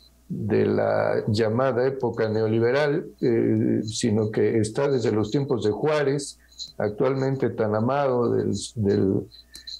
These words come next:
pues ya saben de quién, ¿no? Este, desde entonces México es un país liberal.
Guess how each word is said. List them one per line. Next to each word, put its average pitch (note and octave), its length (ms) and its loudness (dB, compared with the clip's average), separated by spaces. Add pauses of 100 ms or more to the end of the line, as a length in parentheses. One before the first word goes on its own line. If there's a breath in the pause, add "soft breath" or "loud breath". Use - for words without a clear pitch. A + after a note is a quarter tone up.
(120)
pues A2+ 180 0
ya C3 120 2
saben A#2+ 500 2
de G#2+ 120 2
quién, E3 280 0 (240)
¿no? E3+ 400 0
Este, A#2 640 0
desde A#2+ 300 2
entonces F3+ 460 0
México F3 400 0
es D#3+ 60 0
un F3+ 120 0
país E3+ 180 2
liberal. F3 460 2